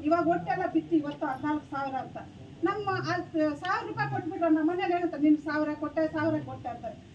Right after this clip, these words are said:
ಅದೇ ತಿಂಗಳಿಗೆ ಎರಡು ಸಾವಿರ ಕೊಡ್ತಿದ್ದಾರಲ್ಲ, ಅವ್ರೇನೇ ಕೇಳಲಿಲ್ಲ. ನಮ್ ದುಡ್ಡೇ ಅಲ್ಲ ಅಂದ್ರೆ ದುಡ್ಡು ಕೊಡೋ ಮನ್ಸು ಬೇಕಲ್ಲ, ಎರಡು ಸಾವಿರ ಕೊಡೋ ಮನ್ಸು ಬೇಕು.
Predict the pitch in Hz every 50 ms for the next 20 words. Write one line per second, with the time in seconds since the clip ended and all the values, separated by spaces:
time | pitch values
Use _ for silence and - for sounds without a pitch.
0 | - - 302 381 - 494 480 - 403 370 427 453 370 311 339 339 339 330 - 392
1 | 370 392 427 370 349 - 330 311 - 339 339 285 262 262 254 269 320 349 311 302
2 | 349 381 392 440 440 - - 330 339 330 320 - - - - - - - - -
3 | - - 320 339 415 453 494 494 539 523 523 508 466 415 392 415 403 392 349 311
4 | 294 - - - 403 427 - - - - - - - - 320 - 494 480 571 -
5 | - 427 440 508 523 - 415 415 415 381 - - 370 392 392 - 302 269 - -
6 | - - - - - - - 180 254 294 320 - 480 - - 494 480 466 453 -
7 | - 453 494 508 494 480 440 415 - 494 494 - 370 330 320 302 294 247 - -
8 | - -